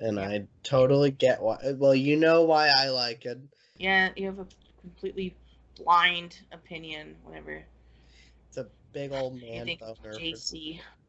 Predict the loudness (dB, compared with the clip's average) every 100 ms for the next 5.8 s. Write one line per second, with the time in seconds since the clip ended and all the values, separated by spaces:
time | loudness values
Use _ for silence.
0 | _ -20 -18 -18 -20 -20 -20 _ _ _
1 | _ _ _ _ _ _ _ _ _ _
2 | _ _ _ -2 -2 0 0 2 2 2
3 | -2 0 4 6 6 2 -2 -8 -16 _
4 | _ _ _ _ _ _ _ _ _ _
5 | _ 2 2 2 -4 -12 -12